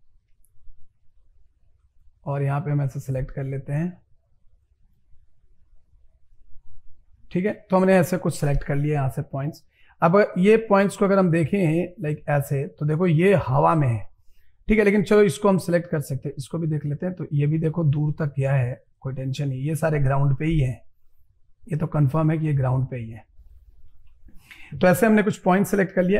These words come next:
अब हमें क्या करना है कि अब हमें यहाँ पे आना है और यहाँ से आकर कर देना है एक्स जेड plane। जैसे X Z plane किया, आप देख सकते हो कि हमारे सारे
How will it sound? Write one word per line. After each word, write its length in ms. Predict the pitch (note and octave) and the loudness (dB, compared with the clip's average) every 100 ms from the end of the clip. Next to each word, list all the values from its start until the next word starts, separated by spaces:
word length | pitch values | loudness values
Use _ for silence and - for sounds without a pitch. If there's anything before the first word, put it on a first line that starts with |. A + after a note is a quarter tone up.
| - | 2
अब 120 | G3+ A3 | 0 4
हमें 180 | A3+ G#3+ | 2 4
क्या 140 | G3+ | 2
करना 240 | G3 F#3+ G3+ | 2 2 0
है 120 | A3 | -2
कि 200 | A3+ G#3+ | -4 -2
अब 160 | F#3+ G3 | 0 2
हमें 220 | F#3 F#3 | 2 2
यहाँ 400 | F#3+ C#3 C3+ F3 | 0 0 2 2
पे 140 | G3+ D#3+ | 2 0
आना 200 | C3+ C#3 | 0 -2
है 120 | E3+ | -2
और 180 | D#3+ C#3+ | -2 0
यहाँ 200 | C#3+ E3 | 0 0
से 140 | E3 | -2
आकर 240 | C#3+ D#3 | -4 -4
कर 120 | D3 C#3 | -4 -4
देना 220 | B2+ D3+ | -2 -4
है 260 | - F3 | -4 -2
एक्स 180 | G3 - - - C3+ | 0 -2 -10 -6 -4
जेड 340 | - D3+ D3 - _ | -2 -2 -4 -8 _
plane। 220 | - A#2 - - _ _ _ _ _ _ _ - | -10 -10 -12 -20 _ _ _ _ _ _ _ -2
जैसे 240 | D#3+ A3+ | 0 4
X 100 | G#3+ | 4
Z 200 | F3 A3 | 4 0
plane 220 | G3 F#3+ F3 | 2 0 2
किया, 180 | F#3 | 0
आप 260 | G#3 - C#3+ | -2 -2 -4
देख 220 | C#3+ F3 | -2 -4
सकते 260 | - D#3 F3 | -4 -6 -4
हो 40 | |
कि 60 | E3 | -4
हमारे 200 | D#3 C#3 | -2 -4
सारे 540 | - F#3+ G3 G#3 G#3+ | -4 -2 0 2 2